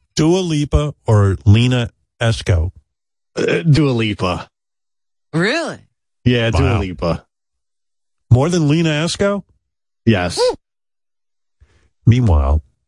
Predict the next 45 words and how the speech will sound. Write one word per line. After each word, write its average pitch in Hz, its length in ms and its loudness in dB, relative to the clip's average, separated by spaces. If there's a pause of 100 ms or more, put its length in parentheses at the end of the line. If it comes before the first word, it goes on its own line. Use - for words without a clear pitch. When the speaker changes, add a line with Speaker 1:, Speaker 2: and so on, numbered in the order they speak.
(220)
Speaker 1:
I'm 107 140 2
watch-, 123 320 0
I'm 104 180 2
on 107 120 2
C-, 147 360 2
I 113 100 0
was 107 180 0
on, 120 280 0
there's 113 160 2
six - 280 -4
seasons 120 420 2
of 92 140 2
swat. 90 400 0 (760)
I'm 110 140 0
up 151 80 0
Speaker 3:
Uh-huh. 180 100 -10
Speaker 1:
to 160 60 2
season 127 420 0
five. 92 460 0
I'm 87 100 4
laying 104 260 4
there. 80 220 4 (880)
She - 280 2
leaves 170 320 2
the 143 100 0
show, 127 360 0
Lena 82 440 4
Esco. - 340 -4 (520)
And 135 100 4
I'm 135 140 0
like, 131 240 0
"What?" 147 260 2
I'm 147 140 0
laying 185 240 2
in 165 80 0
my 127 120 0
deathbed 101 640 -2
going, 101 320 0
"What 165 220 0
the 127 80 0
fuck - 400 -4
is 113 140 0
wrong 156 340 0
with 101 180 0
you?" 82 460 -2